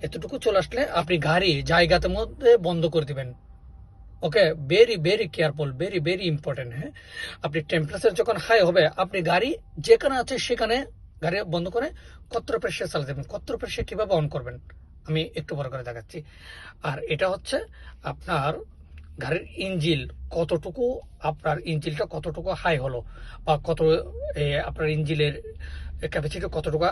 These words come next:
কতটুকু উঠলো, আপনি এখানে দেখাবেন, ঠিক আছে? আর এগুলো তো আশা করি বুঝতে পারতেছেন। এই দেখেন, এটা হচ্ছে কত্র প্রেশার, চাপ দিলেন,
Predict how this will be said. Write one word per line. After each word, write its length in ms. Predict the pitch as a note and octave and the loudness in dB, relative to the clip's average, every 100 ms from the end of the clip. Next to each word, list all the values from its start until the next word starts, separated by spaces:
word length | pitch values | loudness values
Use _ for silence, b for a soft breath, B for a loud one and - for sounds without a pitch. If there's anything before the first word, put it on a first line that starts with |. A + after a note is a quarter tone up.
| - D#3 - | -2 -10 -4
কতটুকু 380 | D#3 D#3+ F3+ D#3+ | -2 -2 -2 -2
উঠলো, 260 | - C#3+ - - | 0 0 0 -4
আপনি 200 | D#3 - | -6 -4
এখানে 520 | B3+ - C#3 D3 D#3+ - - - | -6 -4 -2 0 0 -4 -10 -8
দেখাবেন, 320 | B2+ B2+ - - - - - - | -8 -8 -10 -14 -16 -16 -14 -10
ঠিক 100 | - | -6
আছে? 220 | - A#3+ - B B B - | -4 -4 -6 B B B -2
আর 100 | D#3 | 0
এগুলো 240 | C#3+ D3+ D3+ | 2 2 2
তো 260 | D3 D3 - | 2 0 -2
আশা 160 | D3 | -4
করি 140 | C#3 C3+ | -4 -6
বুঝতে 240 | - - | -8 -8
পারতেছেন। 400 | B2 - - C3 - B B B B B B - | -8 -8 -10 -10 -12 B B B B B B -8
এই 60 | E3 | -6
দেখেন, 280 | D3 G3 C4+ - - - - - - - - - - - - - - - - - - | -2 -2 -4 -10 -18 -18 -18 -18 -20 -20 -20 -20 -20 -20 -20 -20 -20 -20 -20 -14 -4
এটা 260 | E3+ G3+ | 0 0
হচ্ছে 200 | G3 - A3 | 0 -2 0
কত্র 300 | F#3 - D#3 | 0 0 -2
প্রেশার, 360 | C#3 A2+ - E3+ - - - - - - - - - - | -2 -6 -6 -8 -14 -20 -20 -20 -20 -20 -20 -20 -20 -12
চাপ 160 | C3+ | -10
দিলেন, 300 | C#3 D#3 G#3+ | -6 0 0